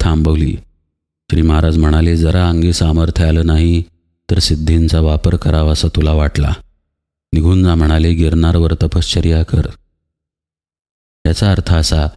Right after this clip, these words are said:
की सामर्थ्य अंगी येतं ही गोष्ट नाकारत कुणी नाही, पण त्या सामर्थ्याचा जो वापर करतो तो पढत मूर्ख आहे. समर्थ म्हणतायत, "श्रवण होता अभ्यांतरी, गुणदोषाची चाळणा करी,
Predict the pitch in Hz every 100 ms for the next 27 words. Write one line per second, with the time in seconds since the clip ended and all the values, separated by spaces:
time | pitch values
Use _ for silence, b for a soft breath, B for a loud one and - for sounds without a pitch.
0 | _ _ _ - 95 - 82 80 92 95
1 | 98 82 85 87 82 82 87 85 87 82
2 | 82 - 85 78 - 85 104 - 92 95
3 | 82 76 - - _ _ _ _ - 78
4 | 78 87 - 78 78 90 - 82 85 85
5 | 87 78 76 - 95 - 85 80 87 90
6 | 95 85 82 85 82 78 80 - 73 73
7 | - - _ _ _ _ _ _ _ _
8 | _ _ _ _ _ - 80 82 82 80
9 | 76 76 80 80 87 82 82 78 90 92
10 | 82 78 80 80 80 80 82 90 85 85
11 | 87 - _ _ _ _ 80 85 95 90
12 | 85 - 87 - 92 - 80 80 85 90
13 | - 92 82